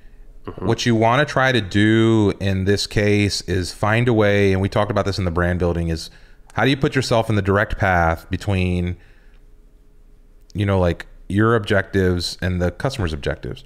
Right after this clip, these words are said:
Speaker 2: right? Your objective is to sell a website. The customer's objective should be to buy a website.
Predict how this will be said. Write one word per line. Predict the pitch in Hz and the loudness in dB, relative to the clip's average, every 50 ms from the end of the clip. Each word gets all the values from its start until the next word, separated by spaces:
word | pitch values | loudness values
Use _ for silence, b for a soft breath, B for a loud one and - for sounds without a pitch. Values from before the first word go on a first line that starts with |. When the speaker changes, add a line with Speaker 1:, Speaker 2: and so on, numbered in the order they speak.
| - | -8
Speaker 2:
right? | - 90 98 | -4 -2 0
Your | 98 107 123 | 2 2 2
objective | 120 117 120 110 - 110 101 | 2 0 0 0 0 -2 -4
is | 101 | -2
to | 95 | -2
sell | - 101 92 | 0 0 2
a | 92 82 85 | 2 2 0
website. | 82 - 85 85 95 104 - - - - - - - | -2 0 0 0 0 0 -2 -6 -14 -20 -20 -16 -14
The | - | -8
customer's | - 110 104 - - 101 90 | -4 -4 -4 -4 -4 -4 -4
objective | 90 78 87 85 80 - 90 87 80 | -4 -2 -2 -4 -2 -2 -4 -4 -4
should | - - - 139 147 131 | -6 -6 -4 -4 -2 -2
be | 98 85 80 87 | -2 -2 -2 -2
to | 82 - 85 | -4 -4 -4
buy | 78 87 98 113 | -2 0 0 0
a | 92 | 0
website. | 78 71 69 - - - 76 85 101 - | 0 -2 -4 -6 -4 -4 -2 -2 -2 -4